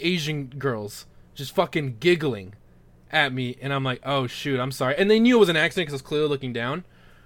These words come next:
Um, so it was, there was no trouble. But that's one of those emotional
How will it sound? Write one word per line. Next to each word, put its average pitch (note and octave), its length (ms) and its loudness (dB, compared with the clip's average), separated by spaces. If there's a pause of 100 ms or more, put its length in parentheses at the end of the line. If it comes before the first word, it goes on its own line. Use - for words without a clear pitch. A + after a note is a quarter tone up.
(140)
Um, B2 360 -2
so F#3+ 160 4
it F#3+ 40 6
was, F3 180 2
there F#3 160 10
was F3+ 100 10
no F#3 140 4
trouble. C3+ 500 4 (400)
But E3 220 2
that's F3 200 0
one E3+ 100 2
of D#3 60 2
those C#3 120 2
emotional C3 640 0